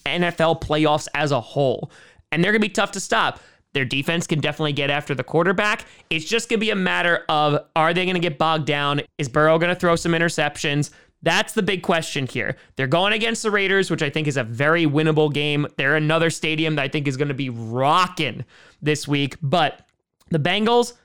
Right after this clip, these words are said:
they have it in front of them right now. I think that they're underdogs, not against the Raiders, but against other teams in the A F C. But damn, it's such a good story, and I'm kinda pulling for 'em.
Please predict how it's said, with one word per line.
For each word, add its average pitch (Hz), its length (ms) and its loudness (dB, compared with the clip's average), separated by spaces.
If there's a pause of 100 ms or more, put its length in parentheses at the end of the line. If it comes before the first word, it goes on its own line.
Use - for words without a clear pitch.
(100)
they 135 80 -4
have 165 240 0
it 202 60 0
in 208 80 0
front 202 220 2
of 190 80 0
them 185 180 2
right 175 200 0
now. 165 440 0
I 139 120 -2
think 160 220 0
that 175 120 0
they're 185 180 0
underdogs, 151 720 2
not 139 140 0
against 165 240 -2
the 160 80 -2
Raiders, 143 340 2
but 143 120 -2
against 147 300 -2
other 143 200 0
teams 147 360 -2 (160)
in 156 400 0
the 147 220 0
A 147 140 0
F 147 80 -2
C. 160 380 0
But 139 440 -2 (640)
damn, 160 220 0
it's 160 140 -2
such - 180 -4
a 147 60 -2
good 151 180 -2
story, 156 340 2
and 143 120 0
I'm 127 80 -4
kinda 127 240 -4
pulling 104 320 -6
for - 180 -12
'em. 147 160 -10